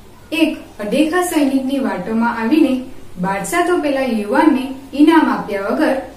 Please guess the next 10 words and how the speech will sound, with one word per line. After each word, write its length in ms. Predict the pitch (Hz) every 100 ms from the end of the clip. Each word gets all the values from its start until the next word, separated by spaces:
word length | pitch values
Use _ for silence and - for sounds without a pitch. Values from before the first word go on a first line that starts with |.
| - -
ચાલ્યા 360 | 185 175 226
જાય 280 | 233 220 190
છે. 200 | 175 175 175 - - - - -
હવે 300 | 196 175 247
આ 140 | 285
યુવાનનું 500 | 302 294 311 311 320
શું 260 | 330 440 440
થશે 300 | 294 226 226 233 - - - - - - - -
તે 360 | 392 330 302 - - -
આપણે 360 | 196 175 320